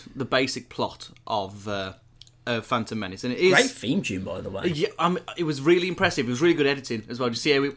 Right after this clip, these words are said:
Speaker 1: it sounded like professional
Speaker 2: It
Speaker 1: music in the
Speaker 2: really
Speaker 1: background?
Speaker 2: did. Just, like, rights free and everything.
Speaker 1: I know,
Speaker 2: Ah.
Speaker 1: right? It, Christmas has come early.
Speaker 2: It has.
Speaker 1: So, the first question we should probably be asking about ourselves is, because The Phantom Menace is very much the redheaded stepchild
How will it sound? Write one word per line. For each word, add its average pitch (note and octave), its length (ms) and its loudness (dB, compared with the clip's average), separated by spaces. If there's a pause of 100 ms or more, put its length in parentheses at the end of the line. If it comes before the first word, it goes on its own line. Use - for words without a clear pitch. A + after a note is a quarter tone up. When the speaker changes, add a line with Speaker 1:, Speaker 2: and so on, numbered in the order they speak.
(160)
Speaker 1:
it - 160 -8
sounded C3+ 220 0
like B2+ 140 -2
professional - 460 -8
Speaker 2:
It C3 40 -2
Speaker 1:
music B2 240 -2
in C#3+ 60 4
the - 60 6
Speaker 2:
really F#4 100 6
Speaker 1:
background? G4 340 6 (120)
Speaker 2:
did. - 100 -12
Just, C#4 240 -4
like, A#3+ 300 2
rights D#3+ 440 2
free E4 300 2
and D#4 80 2
everything. D4+ 360 -2
Speaker 1:
I E3 140 4
know, - 280 6
Speaker 2:
Ah. - 20 4
Speaker 1:
right? B2 300 4 (400)
It, - 220 -8
Christmas D3+ 420 -4
has C3 220 0
come B2+ 220 0
early. D#3 160 8
Speaker 2:
It A2 100 2
has. A2+ 480 0 (140)
Speaker 1:
So, F3+ 420 4
the D3+ 220 0 (100)
first G#3+ 300 4
question F3+ 240 2
we D3 80 0
should D3+ 100 -2
probably D3+ 200 2 (100)
be - 20 6
asking B2+ 320 2
about A2+ 220 0
ourselves A2+ 400 -2
is, A2+ 140 -6 (200)
because A#3 420 2 (160)
The F3 120 0
Phantom D#3 340 6
Menace C3 300 2
is B2+ 160 -2
very B2+ 320 2
much B2 240 0
the C3 80 -4
redheaded A#2+ 340 2
stepchild G#2+ 680 -4